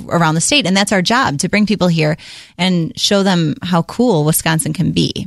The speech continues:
Because if we're just talking to each other, we all know, and nobody's going to invest in the way that new people, when they come here and they get to try cool new things,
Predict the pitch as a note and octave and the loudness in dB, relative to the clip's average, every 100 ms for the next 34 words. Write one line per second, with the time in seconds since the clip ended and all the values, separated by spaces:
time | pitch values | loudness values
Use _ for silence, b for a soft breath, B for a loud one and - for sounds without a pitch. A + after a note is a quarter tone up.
0 | G3 F3+ F#3+ E3+ D#3+ E3 F#3 A3 A3+ - | -2 0 2 2 2 0 0 0 0 0
1 | G3+ F#3 E3+ E3+ D3+ D#3 D#3+ G3 A#3+ C#4 | 0 2 0 0 0 0 0 0 2 2
2 | A#3+ D#3 D#3+ C#3 - E3+ _ _ - E3+ | 4 4 2 0 -4 -10 _ _ -2 0
3 | F3 D#3+ - E3+ E3+ F#3 F#3 - F#3+ G3+ | 2 0 -4 -2 -2 0 -2 -2 -2 0
4 | G#3 - E3 D3 B B B B B B | 0 2 2 0 B B B B B B
5 | _ _ - G#3 F3 G3 F#3 - G3 F#3 | _ _ 4 4 6 2 0 -2 2 2
6 | F3+ E3+ E3+ D#3+ D3 F3+ A3+ B3 G#3 D#3+ | 4 2 2 2 4 4 6 4 2 2
7 | D#3 D#3 D3+ D#3+ D#3+ D#3+ D#3 D#3 D#3 - | 2 2 2 2 2 2 2 2 0 -2
8 | D#3+ - A3 G#3+ G3 - G3 F3+ E3+ - | -2 -2 2 2 2 0 0 2 0 0
9 | G#3 D#3+ D3 C#3+ E3 - | 0 0 -2 -4 -4 -6